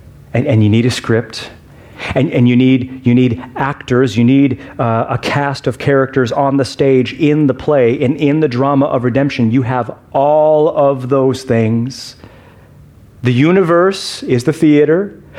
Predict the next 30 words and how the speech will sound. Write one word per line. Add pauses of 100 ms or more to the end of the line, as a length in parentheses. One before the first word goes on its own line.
(180)
the
church (160)
is
the
stage, (160)
the
Word
of
God
is
the
script, (160)
but
you
also
have
a
cast,
a
cast
of
characters
in
the
play,
so
to
speak. (520)
You
have